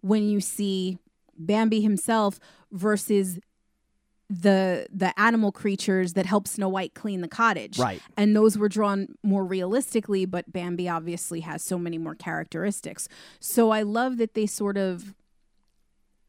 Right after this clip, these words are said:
Speaker 1: simplify that concept and show you how it's done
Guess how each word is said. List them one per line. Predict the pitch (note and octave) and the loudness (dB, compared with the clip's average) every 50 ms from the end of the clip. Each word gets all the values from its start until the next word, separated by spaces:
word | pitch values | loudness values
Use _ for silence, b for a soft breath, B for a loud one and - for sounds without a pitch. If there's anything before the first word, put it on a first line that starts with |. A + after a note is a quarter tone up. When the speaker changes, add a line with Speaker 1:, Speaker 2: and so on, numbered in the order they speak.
| _ _ _ _ _ _ _ | _ _ _ _ _ _ _
Speaker 1:
simplify | - - - C4+ D4 C#4 C#4 B3 A3+ - - A3+ G#3 G3+ | -8 0 2 4 4 4 2 0 0 0 0 0 0 2
that | F#3+ F#3 - - | 0 -2 -2 -2
concept | - - A#3 A3+ A3 G#3 - G3+ F#3 F3+ - - | -4 -2 0 0 0 0 -2 -2 -4 -4 -4 -8
and | F3 F3 E3+ | -8 -8 -8
show | - - G#3 G3 | -4 -2 -2 0
you | G3 F#3+ F#3 F#3 | 0 0 -2 -4
how | E3+ F#3 F3+ F3 | -2 -2 -2 -2
it's | E3+ D#3+ - - - | -4 -6 -8 -12 -10
done | F3 F#3 F#3+ F#3+ F#3 F3+ F3 E3+ D#3+ E3 | -4 -2 0 0 0 0 -2 -2 -4 -6